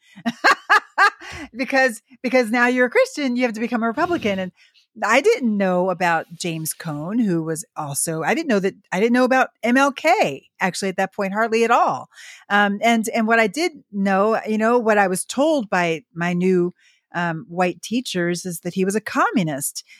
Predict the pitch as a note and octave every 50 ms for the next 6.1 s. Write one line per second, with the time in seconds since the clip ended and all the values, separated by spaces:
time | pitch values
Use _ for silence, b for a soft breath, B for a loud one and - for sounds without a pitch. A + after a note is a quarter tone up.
0 | b b F#3 G#3+ C#4 F#4 - - F4+ A3 G#3 G3 F3 F3+ D#3 E3 C#3 - _ _
1 | _ - - - A#3+ D4+ F4+ - - - F#3 F3 D#3+ D3 C#3 - _ - - G3+
2 | A3 C4 E4+ E4+ - - - B2+ A#2 D3+ - B3+ - B B B B B B B
3 | - F#3 G#3 G#3 G3+ G3 F#3+ F3+ E3+ E3 - - - - C#4+ G4 - - - -
4 | D3+ C3 A2 E3 G#3 A3+ - G3+ G#3+ C4 - - - - B3 A#3 A#3 A3+ A3+ A#3
5 | B B B B B B B B B B B B B A#3 F#3+ - A3 A#3 - C4+
6 | B3+